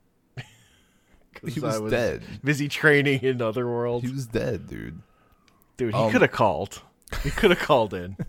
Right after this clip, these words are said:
Speaker 1: <laughs>
Speaker 2: Um,
Speaker 1: He has King Kai right there.
Speaker 2: Um, so I forg-, so Super takes place before the epilogue, right?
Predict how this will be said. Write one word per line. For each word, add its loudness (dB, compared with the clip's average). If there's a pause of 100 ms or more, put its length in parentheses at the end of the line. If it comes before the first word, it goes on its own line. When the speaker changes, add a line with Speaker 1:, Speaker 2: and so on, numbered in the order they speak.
(160)
Speaker 1:
<laughs> -6 (1300)
Speaker 2:
Um, -2
Speaker 1:
He -4
has 4 (400)
King -4
Kai 2
right -4
there. -8 (840)
Speaker 2:
Um, -4 (680)
so -4 (200)
I -2
forg-, -8
so -4 (560)
Super -4
takes -6
place -4
before -4
the -6
epilogue, -12 (560)
right? -6